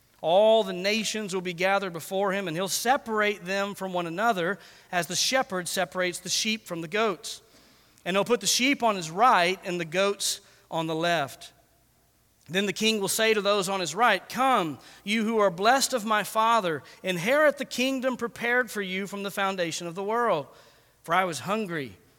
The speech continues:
and you gave me something to eat. I was thirsty, and you gave me something to drink. I was a stranger, and you invited me in, naked, and you clothed me. I was sick, and you visited me. I was in prison, and you came to me." Then the righteous will answer him,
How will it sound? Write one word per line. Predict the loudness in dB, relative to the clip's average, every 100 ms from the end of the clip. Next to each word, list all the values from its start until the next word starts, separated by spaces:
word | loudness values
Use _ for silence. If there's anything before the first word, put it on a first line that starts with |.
| _
and | -10
you | -4
gave | -2 -2
me | -2
something | -6 -8 -8 -6
to |
eat. | -4 -6 -10 -18 _ _ _ _ -6
I | -4
was | -4
thirsty, | 0 0 2 -2 -4
and | -6
you | -2
gave | 0 0 -2
me | -6
something | -4 -6 -6 -8 -6
to | -8
drink. | -6 -6 -6 -10 -18 _ _ _ -6
I | -4
was | -2
a | -2
stranger, | -2 0 2 0 -2 -4 -4
and | -4
you | -6
invited | -2 2 2 0 -6
me | -6 -2
in, | -2 -2 -6 -14
naked, | -4 2 2 2 -2 -2
and | -4
you | -6
clothed | -6 -2 2 2 0
me. | -6 -6 -8 -14 -2
I | -2
was | 0
sick, | 0 0 2 0 0
and | -6
you | -4
visited | -2 -2 0 -4 -4
me. | -4 -6 -10 -6
I | 0 0
was | 0
in | -4
prison, | -4 -2 -2 -2 -6 -8 -16 -20 -8
and | -4 -4
you |
came | -4 -4 -4 -4
to | -6
me." | -6 -8 -12 _ _ _ _ _ _ _ _
Then | -6 -4
the | 2
righteous | 4 4 0 -2 0
will | 0
answer | 0 0 -2
him, | -2 -2